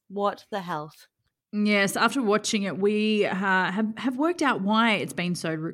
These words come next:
Speaker 2: so requested and seriously denigrated by critics. Last week, we talked about some of the claims that the film makes about meat, which were generally wrong.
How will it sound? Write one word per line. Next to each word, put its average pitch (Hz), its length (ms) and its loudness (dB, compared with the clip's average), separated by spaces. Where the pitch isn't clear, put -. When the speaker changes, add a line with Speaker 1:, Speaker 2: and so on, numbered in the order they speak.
Speaker 2:
so 233 160 -2
requested 170 600 -2
and 185 240 0
seriously 285 760 2
denigrated 165 520 -2
by 156 160 -4
critics. 233 560 -6
Last 269 360 2
week, 370 240 -4
we 254 80 0
talked 240 260 -4
about 214 180 -2
some 208 160 0
of 202 60 -2
the 202 80 -4
claims 190 520 -2
that - 140 -6
the 185 60 -8
film 180 260 -4
makes 170 320 -4
about 165 280 -6
meat, 247 420 -2
which 196 300 -6
were 160 80 0
generally 151 460 -4
wrong. 285 360 0